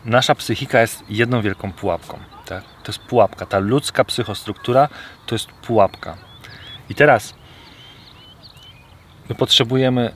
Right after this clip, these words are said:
otworzyć się na to, żeby ten duch nas pokierował na lotnisko i zabrał. I czasami jest tak, że my nie wiemy, czym jest samolot.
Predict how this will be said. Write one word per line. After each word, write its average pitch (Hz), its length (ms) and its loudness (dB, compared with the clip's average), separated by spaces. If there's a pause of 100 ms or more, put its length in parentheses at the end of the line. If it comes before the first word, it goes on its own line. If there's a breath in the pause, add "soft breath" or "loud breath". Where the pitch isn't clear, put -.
otworzyć 139 560 4
się - 160 0
na 92 160 0
to, 107 300 -6 (540)
żeby 101 260 -8
ten 104 180 -4
duch 120 240 -6
nas 101 300 -4 (280)
pokierował 120 640 4 (720)
na 110 80 4
lotnisko 117 640 0 (160)
i 120 80 -10
zabrał. 98 320 0 (1040)
I 107 280 -2 (1800 loud breath)
czasami 175 380 2
jest 170 180 -2
tak, 92 380 -2
że 107 180 -2
my 117 380 -2
nie 120 220 2
wiemy, 127 240 2
czym 104 200 -2
jest - 400 -8
samolot. 95 580 -6